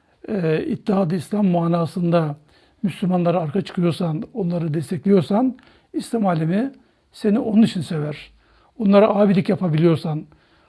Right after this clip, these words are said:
onların zor zamanlarında onlara yardımcı olabiliyorsan, e, onlar için bu kıymetlidir. Dolayısıyla sizi İslamiyet nedeniyle severler. İslamiyet'e bağlılığınız, İslamiyet'e olan, e,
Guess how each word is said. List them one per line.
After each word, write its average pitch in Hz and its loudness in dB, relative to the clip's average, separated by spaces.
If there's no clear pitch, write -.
onların 190 4
zor 180 8
zamanlarında 170 0
onlara 185 2
yardımcı 170 2
olabiliyorsan, 180 2
e, 165 0
onlar 214 2
için 226 2
bu 247 2
kıymetlidir. 156 -4
Dolayısıyla 208 6
sizi 202 -2
İslamiyet 185 -2
nedeniyle 175 8
severler. 139 -6
İslamiyet'e 190 -2
bağlılığınız, 165 2
İslamiyet'e 190 0
olan, 170 0
e, 208 -6